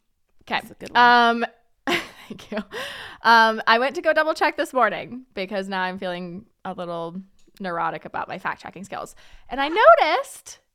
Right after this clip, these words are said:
Speaker 2: that she changed her username from I Quit to Mike. Um,
Speaker 1: Mike, what? On Twitter?
Speaker 2: Can, can we say,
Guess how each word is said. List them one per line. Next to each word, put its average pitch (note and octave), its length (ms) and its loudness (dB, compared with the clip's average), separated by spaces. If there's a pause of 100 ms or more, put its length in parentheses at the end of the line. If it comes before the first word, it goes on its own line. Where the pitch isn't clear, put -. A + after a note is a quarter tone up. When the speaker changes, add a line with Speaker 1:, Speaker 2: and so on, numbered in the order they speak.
(200)
Speaker 2:
that A3+ 320 4
she C4+ 200 -10
changed B3 680 -6
her E4 160 -8
username A#3 800 -8
from F#3+ 340 -2
I A3 200 2
Quit G3+ 500 -6 (280)
to G#3+ 260 -2
Mike. G3 640 -6 (1040)
Um, F3 680 -12 (3000)
Speaker 1:
Mike, D#3 260 -16
what? D3 220 -14 (140)
On F3 320 -14
Twitter? A3 300 -16 (640)
Speaker 2:
Can, C4+ 220 -2
can C#4 140 -8
we B3+ 160 -4
say, C4 720 0